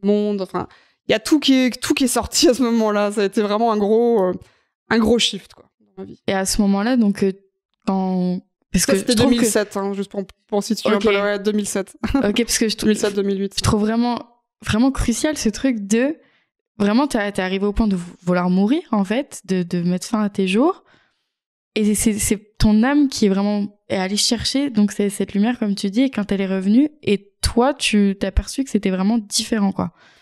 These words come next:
Speaker 1: Ouais.
Speaker 2: T'as, et c'est, et c'est, j'ai, de ce que je, j'ai l'impression de ce que tu dis, c'est que après, ça a été d'un coup, d'un coup, t'as été une personne différente. Ça t'a pas fait peur, ce changement, de, de se dire, euh, là, la veille, je suis quelqu'un, j'ai envie de mourir, et le lendemain, presque, c'est ça, ou même l'heure, l'heure d'après avoir vécu cette expérience ?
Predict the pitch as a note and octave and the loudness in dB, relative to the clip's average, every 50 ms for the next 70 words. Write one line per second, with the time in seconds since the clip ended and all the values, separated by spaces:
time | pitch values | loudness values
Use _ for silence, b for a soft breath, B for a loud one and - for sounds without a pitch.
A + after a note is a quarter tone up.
0 | b b b b - A3 A3 A3 G3+ G3 G3+ G3+ G3 - _ _ _ _ _ _ | b b b b 2 2 2 2 2 0 -2 -4 -6 -8 _ _ _ _ _ _
1 | _ - - A3 A3 G#3+ - - - - G3+ G#3 G#3 G3+ - - - G3+ F#3+ G3+ | _ -2 0 0 0 0 0 -2 -2 -2 -2 -2 -4 -6 -6 -4 -2 -2 0 0
2 | G#3+ G#3+ G#3+ - G#3 G3+ - - A3 G#3+ G3 G3+ G#3 G#3 G#3 G3+ G3 G3 G3+ G3+ | 0 -2 -2 -4 -4 -4 -2 0 0 0 0 0 0 0 -2 -2 -2 -2 -2 -2
3 | G3 G#3+ G#3+ - B3 A3+ G#3 - - G#3 - A#3+ C4 - - C4+ - - - C4 | -2 -2 0 2 2 2 0 0 -4 -4 -2 -2 -2 -2 -2 -4 -4 -4 -4 -4
4 | C#4 - B3 A3 G#3 - - G#3+ G3+ F#3 F3+ A3+ G#3+ G#3+ G#3+ - F#3 A3 - _ | -2 0 0 -2 -2 -2 -2 -4 -2 0 -2 -2 -2 -2 0 0 0 0 0 _
5 | _ _ _ _ _ _ _ - G#3+ G#3+ G#3 - D4+ - B3 A3+ - A3 G#3+ G3+ | _ _ _ _ _ _ _ 0 0 2 2 0 0 0 0 0 2 0 0 2
6 | A3+ G#3+ - - A3 A3 G3+ G#3 - - C4 D4 - - A3 - G#3 - A3+ A3 | 0 0 0 0 0 0 0 0 -2 -2 -4 -2 -2 -2 -2 -2 -2 -4 -4 -2
7 | A#3+ G#3+ G#3 - C#4+ F4 - - - D4 C4 - B3 A#3+ A3+ A#3 B3+ D#4+ F4+ b | -2 -2 -2 -2 -2 -2 -2 -4 -2 -2 0 0 0 0 0 0 0 -2 -2 b
8 | b b b b b b b G#3 A3+ A3+ A3 G3 F#3+ A3 A3 G#3+ G3 F#3 G#3+ B3+ | b b b b b b b 2 2 2 0 0 -2 -2 -2 -2 -2 0 2 2
9 | B3+ B3 A3 G#3+ G#3 G#3 B B B B B B B - A#3 B3 B3 A3+ G#3 G3 | 2 2 0 0 -2 -4 B B B B B B B -2 0 0 0 0 0 0
10 | A#3+ C4 C4+ - - - G3+ - G#3 G#3 - A#3 A#3 A3 G#3+ G3+ G3+ G3 G3 G#3 | 0 0 0 0 -2 -2 -2 -4 -4 -2 -2 -2 0 0 0 0 0 0 0 2
11 | G#3 G#3+ G#3 G3+ A#3+ C#4+ D#4+ - - b b b b b b - G#3+ A3 G#3 - | 2 2 2 2 0 0 0 -2 -8 b b b b b b -2 -2 -2 -2 -2
12 | - G3 G3+ G3+ G#3 A3+ A3+ G#3+ A#3+ A#3+ C4 E4 G4+ - - - - D4 D#4 - | 0 0 2 2 2 0 0 0 2 4 2 2 2 0 -4 -4 -4 -4 -6 -8
13 | - - A3 G#3 B3 D4 D4 A#3+ G#3 G3 F#3+ G3 G#3 G#3+ G#3+ G#3 G#3+ G#3+ G#3+ G3+ | -4 -2 0 2 2 2 2 2 2 2 2 2 2 2 2 0 0 0 -2 -4
14 | G3 G#3 G#3 A#3 B3 A#3+ A3+ A3+ A3 A3 - - A#3+ A3+ G#3+ G#3 G3+ G3+ G3+ G3+ | -4 -2 -2 -2 -2 -2 -2 -4 -4 -4 -4 -2 -2 -2 0 -2 -2 -2 -4 -4
15 | G3+ - G#3 - G#3+ G#3 - - - - G#3 G#3+ A3 B3+ D4 D4 - | -4 -4 -2 -2 -2 -2 -4 -6 -2 0 0 2 2 2 2 0 -2